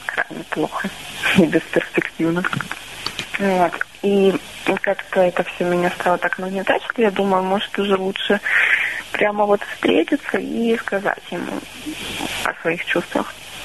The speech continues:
Потому что, как бы, я, ну, много раз намекала, что-то делала, и что, как бы, должно говорить о том, что я чувствую. Но именно прямо эти слова никогда не звучали от меня.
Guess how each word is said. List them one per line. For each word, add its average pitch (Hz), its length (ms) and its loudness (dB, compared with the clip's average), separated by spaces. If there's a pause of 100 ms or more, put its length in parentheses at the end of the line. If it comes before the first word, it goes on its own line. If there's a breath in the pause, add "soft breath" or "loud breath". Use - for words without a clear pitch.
(140)
Потому 196 360 0
что, - 180 -2
как 180 140 -4
бы, 185 160 0
я, 185 280 4 (680)
ну, 214 120 8
много 185 340 4
раз 185 140 0 (100)
намекала, 247 720 4 (600)
что-то - 360 2
делала, 180 680 4 (540)
и 226 80 4
что, 214 380 2
как 190 180 0
бы, 180 260 2 (220)
должно 196 420 4
говорить 170 420 2
о 185 60 2
том, 175 300 0
что - 240 -4
я - 140 0
чувствую. - 480 0 (760 loud breath)
Но 202 400 4
именно 185 300 4
прямо 294 420 0
эти 226 180 0 (120)
слова 190 220 6
никогда 185 380 -2
не 180 120 -4
звучали - 440 -2
от - 180 -8
меня. 196 220 -2